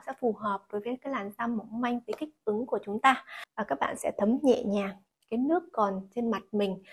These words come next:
À, sau đó các bạn sẽ bỏ cái khăn này đi giặt luôn, tránh một cái trường hợp là nhiều bạn sau khi đã thấm nước ở trên bề mặt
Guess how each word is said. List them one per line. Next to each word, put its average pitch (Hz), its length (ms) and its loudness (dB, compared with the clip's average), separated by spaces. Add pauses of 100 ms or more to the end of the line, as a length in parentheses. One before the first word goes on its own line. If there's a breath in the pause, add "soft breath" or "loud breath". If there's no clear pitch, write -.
(200 loud breath)
À, 196 260 -6
sau 226 200 -4
đó 208 360 -2
các 302 140 -8
bạn - 320 -2
sẽ - 320 -4 (120)
bỏ - 260 2
cái 240 180 -4
khăn 247 220 0
này 190 300 -2 (100)
đi 240 140 -2
giặt 214 220 -2
luôn, 240 200 8 (320 loud breath)
tránh 226 200 6
một 330 40 8
cái 240 180 6
trường 226 160 6
hợp 196 240 6 (220 loud breath)
là 214 60 2
nhiều 208 200 6
bạn 202 340 4
sau 262 260 4
khi 262 340 0 (100)
đã - 200 -2
thấm 240 280 4 (300)
nước 370 240 6
ở 190 160 0
trên 226 140 2
bề 196 120 6
mặt 190 180 2